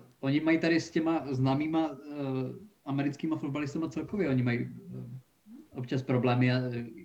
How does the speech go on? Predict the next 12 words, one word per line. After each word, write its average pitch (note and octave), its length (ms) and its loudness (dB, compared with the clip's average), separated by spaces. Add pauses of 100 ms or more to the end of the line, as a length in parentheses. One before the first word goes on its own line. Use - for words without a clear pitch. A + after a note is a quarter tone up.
jeden C3+ 340 2
další C3 420 2
strašně C3+ 640 0
populární C#3 680 0 (360)
hráč B2+ 240 4
amerického C3+ 420 2
fotbalu, C3+ 360 2
Michael C3+ 260 2
Vick, A#2+ 260 2 (240)
tak C3 140 2
byl C3+ 100 6
úplně C3+ 300 4